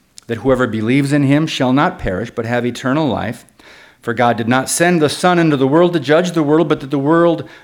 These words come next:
might be saved through him." If you stop there, people make this argument today, "God, you, you don't, you shouldn't judge, judge ye not." God didn't send Jesus to judge the world. They'll stop right there, but read verse eighteen. "He who believes in him is not judged."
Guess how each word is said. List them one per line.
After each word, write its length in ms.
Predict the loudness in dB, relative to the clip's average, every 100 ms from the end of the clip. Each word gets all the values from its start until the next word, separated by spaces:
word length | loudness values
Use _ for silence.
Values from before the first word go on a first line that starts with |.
| _
might 260 | -2 0 -2
be 100 | -4
saved 440 | 0 2 2 0
through 200 | -2 0
him." 200 | 0 -2
If 100 | -4
you 80 | -6
stop 440 | -4 -2 -2 0
there, 440 | 2 4 2 0 -6 -20 -20 _ _
people 320 | -6 -2 -2
make 280 | -2 -2 -2
this 180 | -2 2
argument 400 | 2 4 0 0
today, 320 | -2 0 2
"God, 480 | 2 0 0 -2 -4
you, 80 | -4
you 260 | -2 -2
don't, 200 | 0 -2
you 60 | -4
shouldn't 280 | -4 -2 0
judge, 280 | 0 0 0
judge 300 | -2 0 0
ye 100 | 0
not." 380 | 0 0 -4
God 220 | -8 -6 -6
didn't 160 | -6
send 240 | -4 -4 -2
Jesus 240 | -6 -8
to 80 | -12
judge 320 | -6 -6 -6
the 80 | -10
world. 440 | -4 -2 -2 -6 -20 _ _
They'll 140 | -10 -8
stop 320 | -4 -2 -2
right 140 | -2
there, 180 | 0 2
but 100 | 2
read 220 | 2 0
verse 260 | 2 0 2
eighteen. 580 | 0 0 -6 -6 -8 -12 _ _ -20 -8
"He 140 | 2
who 160 | 4 6
believes 420 | 4 4 0 0
in 140 | 0 2
him 220 | 2 2
is 140 | 2
not 220 | 0 0
judged." 500 | 0 2 2 -2 -8